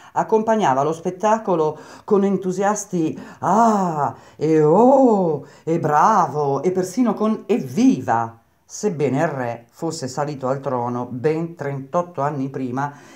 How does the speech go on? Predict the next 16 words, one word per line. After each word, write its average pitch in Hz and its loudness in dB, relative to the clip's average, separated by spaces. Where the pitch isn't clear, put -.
e - -4
avesse 233 0
superato 214 -2
da 180 -2
tempo 147 -4
l'apice 135 0
della 127 -4
sua 127 -6
popolarità. 123 -6
Tale 160 2
era 156 0
il 151 -4
potere 147 -2
dei 143 -4
fuochi 139 -4
d'artificio. 131 -8